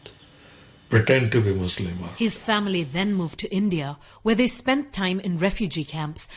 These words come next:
Speaker 2: and lived in cities all over the country.
Speaker 1: We spent some time, uh, with my aunt,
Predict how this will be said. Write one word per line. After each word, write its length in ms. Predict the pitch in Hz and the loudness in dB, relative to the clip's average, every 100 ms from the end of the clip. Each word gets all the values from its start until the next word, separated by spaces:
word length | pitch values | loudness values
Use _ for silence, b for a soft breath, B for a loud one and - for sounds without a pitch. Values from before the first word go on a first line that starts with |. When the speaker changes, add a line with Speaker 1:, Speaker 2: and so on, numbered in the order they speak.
| B | B
Speaker 2:
and 160 | 233 233 | 4 6
lived 200 | 254 214 | 6 4
in 120 | 254 | 2
cities 420 | 240 311 269 175 | 2 2 2 2
all 160 | 175 170 | 0 0
over 140 | 165 | -2
the 80 | 170 | -4
country. 560 | - 208 - 160 139 - | -2 -2 -2 -4 -6 2
Speaker 1:
We 140 | 123 | 4
spent 360 | 135 - 160 143 | 4 4 2 2
some 280 | - 143 120 | 2 2 4
time, 400 | 120 117 117 117 | 6 6 4 0
uh, 320 | 98 98 95 90 | -2 -2 -2 0
with 260 | 107 110 104 | 0 0 0
my 300 | 95 98 - - | 0 -2 -4 0
aunt, 380 | 104 110 87 | 2 2 0